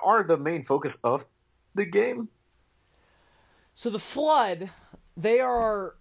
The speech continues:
Speaker 2: a part of the rel-, they're, they're like a, they're an element of the religious dogma that the Covenant worships, that they bring back, and it causes a whole bunch of problems, right?
Speaker 1: Right,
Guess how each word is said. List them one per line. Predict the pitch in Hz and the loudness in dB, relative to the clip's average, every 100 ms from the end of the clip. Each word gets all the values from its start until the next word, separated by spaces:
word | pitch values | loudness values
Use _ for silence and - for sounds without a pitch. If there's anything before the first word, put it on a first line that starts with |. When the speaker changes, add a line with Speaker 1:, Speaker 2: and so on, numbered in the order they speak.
| _ - | _ -6
Speaker 2:
a | 170 | -6
part | - - 196 180 165 _ _ _ _ _ _ - | -6 -4 -2 -2 -4 _ _ _ _ _ _ -10
of | 151 | -8
the | 139 | -6
rel-, | 139 156 151 - 151 | -4 -4 -6 -10 -8
they're, | 170 | -6
they're | 170 190 | -4 -4
like | 190 175 170 | -4 -4 -4
a, | 160 139 131 - | -4 -4 -6 -10
they're | 143 156 147 | -6 -6 -6
an | 123 | -8
element | 151 165 160 147 | -8 -6 -6 -8
of | 127 | -8
the | 139 | -8
religious | 135 131 135 131 113 | -6 -6 -6 -8 -10
dogma | 123 131 135 120 117 110 82 | -4 -4 -4 -8 -12 -12 -12
that | 123 - | -12 -12
the | |
Covenant | 120 - 156 135 131 120 | -14 -10 -8 -8 -12 -12
worships, | 123 127 135 - 120 - - - _ _ | -10 -8 -8 -8 -10 -12 -20 -20 _ _
that | - 123 | -12 -8
they | 139 131 110 _ | -6 -8 -12 _
bring | 143 131 | -10 -8
back, | 120 131 127 113 - | -8 -6 -8 -12 -14
and | 123 120 - | -14 -14 -14
it | 123 | -16
causes | - 127 120 113 | -8 -8 -8 -10
a | 120 | -12
whole | 117 | -10
bunch | 107 110 | -10 -12
of | 107 | -12
problems, | 123 104 95 82 107 | -10 -10 -10 -14 -10
right? | 120 139 160 _ _ _ _ | -10 -10 -14 _ _ _ _
Speaker 1:
Right, | 135 117 | 2 2